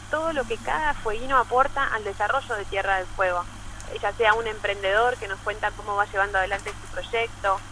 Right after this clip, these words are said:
este, un profesional, un estudiante, un docente. La verdad que nosotros de-, compartimos esta visión de provincia, eh, amplia, en la cual todos somos protagonistas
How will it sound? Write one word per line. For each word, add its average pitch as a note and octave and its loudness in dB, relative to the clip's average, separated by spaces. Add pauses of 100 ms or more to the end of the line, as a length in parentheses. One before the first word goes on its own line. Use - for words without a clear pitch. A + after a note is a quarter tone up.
(140)
este, G#3 -2
un A3+ -2
profesional, A3 2 (200)
un B3+ -2
estudiante, G#3 -2
un A3 -8
docente. G3 -4 (360)
La G3+ 4
verdad A#3 4
que C#4+ -8 (240)
nosotros A3+ 0 (100)
de-, A3 2
compartimos G#3 0
esta A#3+ 0
visión A3+ -4
de A3+ 0
provincia, G3 0 (320)
eh, F#3+ -4
amplia, C4+ 6 (260)
en G#3 -4
la G3+ 4
cual A#3 6
todos D4 0
somos A#3 2
protagonistas G3+ 0